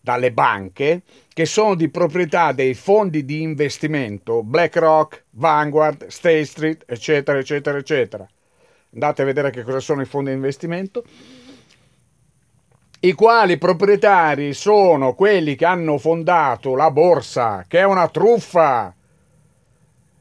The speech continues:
Noi stiamo vivendo in una truffa, in un saccheggio continuo, cioè un assalto alla diligenza. Allora,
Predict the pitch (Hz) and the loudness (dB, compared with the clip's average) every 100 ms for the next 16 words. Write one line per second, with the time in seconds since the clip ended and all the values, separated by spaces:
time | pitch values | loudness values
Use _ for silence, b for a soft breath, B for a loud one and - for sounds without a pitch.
0 | _ _ _ _ _ _ _ _ _ _ | _ _ _ _ _ _ _ _ _ _
1 | _ _ 147 247 220 - 240 226 214 220 | _ _ -2 2 2 4 2 2 0 0
2 | 220 233 190 170 175 175 233 247 202 - | 4 4 2 0 0 0 0 2 0 0
3 | 220 294 214 - 196 170 180 226 170 202 | 0 0 -2 0 2 4 2 0 0 0
4 | 196 - 247 190 202 196 190 151 233 233 | 0 2 2 4 0 2 -2 -2 -6 -4
5 | 214 165 185 170 165 165 - 226 233 196 | 0 0 2 0 0 -2 0 2 2 2
6 | 180 165 175 175 165 160 123 104 - 98 | 0 0 -4 -4 0 0 -2 -8 -14 -18
7 | _ - 180 170 139 113 | _ -4 0 2 2 -2